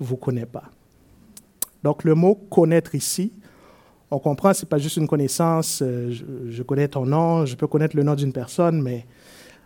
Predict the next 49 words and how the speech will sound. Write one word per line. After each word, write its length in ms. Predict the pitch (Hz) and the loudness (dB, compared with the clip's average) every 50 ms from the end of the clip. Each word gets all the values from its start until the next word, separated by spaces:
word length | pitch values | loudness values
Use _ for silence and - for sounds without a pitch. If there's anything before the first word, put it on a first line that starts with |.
| _ _ _ _ - | _ _ _ _ -8
euh, 400 | - 127 123 127 - 120 123 127 | -6 -6 -4 -4 -6 -6 -6 -6
le, 240 | 123 123 127 131 127 | -4 -2 -2 -2 -2
le 160 | 127 131 135 | -2 -2 -2
sens 300 | 131 - - 190 180 160 | -2 0 2 2 2 2
de 80 | 139 147 | 0 -2
connaissance 540 | - - 160 147 143 139 - 147 135 - - | 0 0 0 0 0 -2 -2 -4 -4 -6 -6
ici, 220 | 127 - - 170 | -8 -6 -4 -4
c'est 140 | - - 156 | -2 -2 -2
vraiment 600 | 135 135 135 131 139 143 151 156 160 165 165 165 - - | 0 0 0 0 0 2 2 2 2 0 -2 -2 -4 -2
une, 220 | 135 131 131 131 - - | 0 0 0 -2 -4 -6
j'ai 140 | 165 135 147 | -2 -2 -2
pas, 160 | 143 - 175 - | 0 -2 -2 -2
autrement 400 | 180 160 - 170 185 180 185 175 | 0 0 2 4 4 6 4 4
dit, 140 | 170 220 220 | 2 0 0
ça 160 | - 180 160 | 0 0 0
dit, « 240 | 147 165 196 202 180 | 2 2 2 2 2
Je, 340 | 156 160 156 156 147 151 | 2 2 2 0 -2 -6
je 180 | 147 135 131 143 | -6 -2 0 0
n'ai 120 | 147 151 | 0 0
pas 180 | 147 - 202 190 | 2 2 2 4
de 100 | 160 147 | 4 2
relation 800 | 135 135 113 120 147 170 170 151 135 - - - 170 170 180 180 - - _ _ _ _ _ _ _ _ _ _ _ _ _ _ _ _ _ _ _ _ | 2 0 0 2 4 4 4 4 2 -2 -4 -2 -2 -2 -2 -4 -8 -16 _ _ _ _ _ _ _ _ _ _ _ _ _ _ _ _ _ _ _ _
avec 280 | - 143 131 135 131 123 | -2 -2 0 0 -2 -4
vous. » 200 | 117 113 113 110 110 - _ _ | -6 -10 -12 -14 -14 -18 _ _
C'est 160 | - - 156 | -6 -4 -4
un 80 | 147 | -2
peu 100 | 139 147 | -2 -2
ça 140 | 143 - 190 | -2 -2 0
que 100 | 190 185 | 0 0
le 80 | 165 139 | 0 0
Seigneur 240 | - - 147 143 139 | 0 0 0 0 0
Jésus 420 | 135 131 127 127 139 151 160 156 156 - - - - - - - - - _ _ _ - | 0 -2 -2 -2 0 0 0 -2 -6 -12 -20 -20 -20 -20 -20 -20 -20 -20 _ _ _ -6
voulait 260 | 131 127 139 131 127 | -4 -2 -2 -2 -2
dire. 240 | 117 123 143 170 175 | -2 -2 0 0 0
Donc, 160 | 160 147 139 | 0 -2 -2
vu 220 | 120 147 196 214 208 | 2 2 2 2 4
qu'on 160 | 208 185 165 | 2 2 2
n'a 140 | 165 156 151 | 2 2 2
pas 160 | - 170 160 | 2 2 4
eu 360 | 170 180 185 185 185 185 180 - - - - - - - - - _ _ _ - | 4 4 4 4 4 2 0 -4 -12 -20 -20 -20 -20 -20 -20 -20 _ _ _ -2
de 120 | 131 147 | 0 0
relation, 580 | 147 135 151 147 143 135 - - - 185 185 185 | 2 2 2 2 0 0 -2 0 2 4 4 4
on 60 | 170 | 4
n'a 120 | 160 135 | 2 0
pas 140 | - - 143 | 0 0 0
eu 140 | 151 165 170 | 2 2 2
d'intimité, 680 | 147 147 135 - - - 139 135 135 131 - 180 175 180 | 2 0 0 -2 -4 -4 -4 -4 -4 0 2 2 2 4
on 120 | 165 147 135 | 2 0 -2
en, 300 | 127 123 123 117 120 | -4 -4 -6 -10 -12